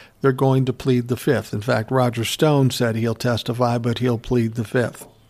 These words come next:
So people are all concerned that this will muck everything up and they'll never get anything exposed. Do not worry about that. Don't worry about it.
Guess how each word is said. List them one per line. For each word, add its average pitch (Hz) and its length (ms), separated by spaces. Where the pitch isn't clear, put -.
So 147 160
people 196 320
are 151 180
all 170 180
concerned 143 760
that 120 260
this 151 240
will 120 100
muck 135 320
everything 123 540
up 135 240
and 110 120
they'll 117 120
never 131 300
get 127 240
anything 123 460
exposed. 127 600
Do 175 180
not 156 220
worry 139 300
about 104 360
that. 170 240
Don't 190 260
worry 196 320
about 113 340
it. 285 100